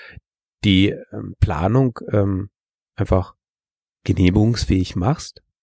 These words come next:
Und wenn es kein Sonderfall ist, ja, ein Sonderfall wäre zum Beispiel, wo der Architekt von vornherein sagt, ja, ich müsste mal schauen, ob das so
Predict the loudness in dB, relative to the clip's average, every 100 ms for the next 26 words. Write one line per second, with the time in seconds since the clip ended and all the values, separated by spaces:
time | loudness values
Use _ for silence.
0 | _ _ _ _ _ _ _ _ _ -4
1 | 2 4 4 2 2 2 2 2 2 4
2 | 2 2 0 -2 -4 -4 -2 0 2 2
3 | 2 4 2 2 -2 -2 -2 -2 -2 -2
4 | -4 -6 -8 -10 -12 -4 2 2 2 0
5 | -2 -2 -4 -6 -8 -4 -2 -4 -6 -18
6 | _ -20 -18 -20 -20 -20 -18 -2 2 2
7 | 2 0 2 2 4 2 -2 -2 0 2